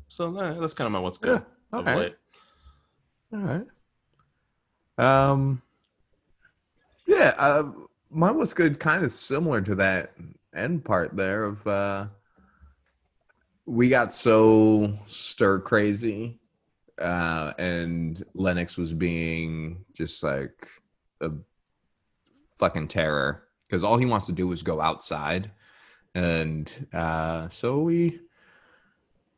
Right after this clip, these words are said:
Speaker 2: we went and mall walked. We went down to the Washington Square Mall and, uh, just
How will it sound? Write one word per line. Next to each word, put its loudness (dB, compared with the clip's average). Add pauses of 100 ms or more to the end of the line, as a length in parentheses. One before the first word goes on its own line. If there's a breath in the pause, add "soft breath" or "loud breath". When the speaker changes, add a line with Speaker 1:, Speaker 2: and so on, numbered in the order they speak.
Speaker 2:
we 4
went 6
and 10
mall 12
walked. 4 (420 loud breath)
We 4
went 6
down 6
to 6 (480)
the 6
Washington 6
Square 6
Mall 4
and, 0 (1000 soft breath)
uh, 4
just -8